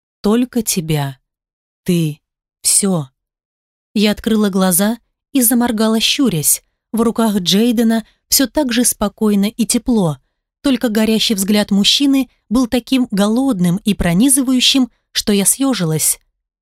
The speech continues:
«Привет», улыбнулся он. «Привет», прохрипела я. Он рядом, вернулся,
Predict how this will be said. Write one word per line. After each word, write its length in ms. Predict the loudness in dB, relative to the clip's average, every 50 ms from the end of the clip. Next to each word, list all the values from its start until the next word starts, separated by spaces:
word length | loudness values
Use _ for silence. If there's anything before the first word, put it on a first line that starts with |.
| _ _ _ -6
«Привет», 520 | -4 -2 -2 0 -2 -2 -4 -6 -10 -18 _ _ _ _ _ _ _ -2
улыбнулся 680 | 0 2 2 2 2 2 2 2 2 0 -2 -2 -2 -2
он. 260 | -2 -2 -2 -2 -6 -8 _ _ _ _ _ _ _ _ _ _ _ _
«Привет», 640 | -2 -2 0 0 0 -2 -4 -4 -6 -8 -12 -20 _ _ _ _ _ _ _
прохрипела 560 | -4 -2 -2 0 -2 -2 0 -2 -2 -2 -2
я. 360 | -2 -2 -2 -2 -4 -4 -6 _ _ _ _ _ _ _ _ _ _ _
Он 240 | 0 2 2 2
рядом, 460 | 2 2 0 0 0 0 -2 -4 -4 -6 _ _ _ _ _ _ _ _
вернулся, 800 | 0 0 2 2 2 2 2 2 2 0 0 0 -2 -2 -6 -8